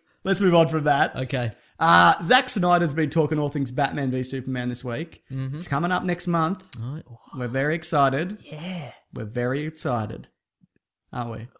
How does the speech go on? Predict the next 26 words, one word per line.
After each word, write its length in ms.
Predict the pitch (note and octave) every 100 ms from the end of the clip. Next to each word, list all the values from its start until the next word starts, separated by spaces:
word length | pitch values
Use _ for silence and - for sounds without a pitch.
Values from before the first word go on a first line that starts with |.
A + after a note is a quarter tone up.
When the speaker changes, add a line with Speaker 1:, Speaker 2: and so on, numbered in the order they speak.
| -
Speaker 2:
Oh. 560 | E3 D#3+ D#3 D3 C#3 C3
Speaker 1:
<laughs> 80 | - - - _ _ _ - - -
I 80 | -
want 180 | B3 D#4
it 60 | B3+
to 80 | G#3+
be 100 | D4
good. 260 | D4 D#4+ A#3
I 80 | G3+
Speaker 2:
Me 60 | F#4
Speaker 1:
just 120 | B3+
want 200 | F4+ G4
it 40 |
to 40 | B3+
Speaker 2:
too. 60 |
Speaker 1:
be 60 | F#3+
good. 260 | A3 D4+ A3
Speaker 2:
Me 40 |
Speaker 1:
That's, 120 | G3+
Speaker 2:
too. 260 | C#4 D4+ A3
Speaker 1:
yeah, 240 | G3 F3 D#3
I, 180 | G3
I'm 160 | A#3 G3+
hoping 240 | A3+ A3
it 80 | F#3+
is. 200 | D3+ B2